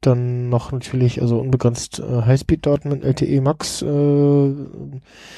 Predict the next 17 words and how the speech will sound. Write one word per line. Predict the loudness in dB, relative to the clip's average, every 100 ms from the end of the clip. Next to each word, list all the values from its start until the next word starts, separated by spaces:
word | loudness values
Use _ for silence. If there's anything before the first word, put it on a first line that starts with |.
| -20 -20 -14 0
AllNet | 2 4 0 -4
Flat, | 2 2 2 -4 -14 -18 -20 -20 _
Telefon, | -2 -2 -2 -6 -8
S | -8
M | -8
S | -6
Flat | -4 -4
in | -4
alle | -6 -2
deutschen | -2 -2 -6
Netze, | -8 -4 0 0 -2 _ -20 -20 -20 -20 _ _ _
E-O-Roaming | 0 4 6 4 2 0 2 0 0
inklusive | -4 -2 0 2 2 2
bis | 2 0 -2
zu | -4
dreiundzwanzig | 2 2 2 -2 -4 -4 -8
Gigabyte. | -6 -4 -4 -6 -8 -12